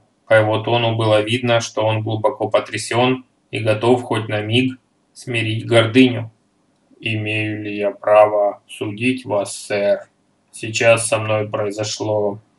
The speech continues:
нечто настолько странное и в то же время не подлежащее сомнению,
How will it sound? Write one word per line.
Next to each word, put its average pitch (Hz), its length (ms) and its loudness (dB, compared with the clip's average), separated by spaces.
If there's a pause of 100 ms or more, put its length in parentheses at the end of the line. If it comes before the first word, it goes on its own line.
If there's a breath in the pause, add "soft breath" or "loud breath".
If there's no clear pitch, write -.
(440)
нечто 107 460 -6
настолько 101 640 -6
странное 110 760 2
и - 20 -10
в - 80 -20
то 104 140 -6
же 104 160 -4
время 101 500 -4 (580)
не 113 140 -8
подлежащее 104 800 -2
сомнению, 107 760 -4